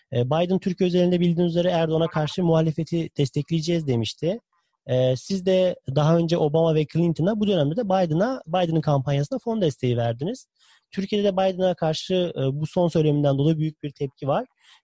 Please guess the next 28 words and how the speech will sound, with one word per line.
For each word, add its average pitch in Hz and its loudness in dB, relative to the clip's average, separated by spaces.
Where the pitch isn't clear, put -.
Ve 165 2
siz 220 -6
de 214 2
bu 202 0
isimlere 190 0
destek 196 -2
verdiğiniz 196 -2
için 269 -4
bazı 185 0
isimler 147 -2
de, 262 -2
e, 156 -2
Türkiye'den, 196 -4
e, 143 -2
siz 175 -6
bu 170 -2
kampanyalara 160 -2
destek 147 -2
verdiğiniz 160 0
için, - -6
e, 120 -2
size 131 -2
bir 127 -4
tepki 120 -6
gösteriyorlar. 127 -2
Siz 226 -10
bu 220 -4
isimleri, 208 -4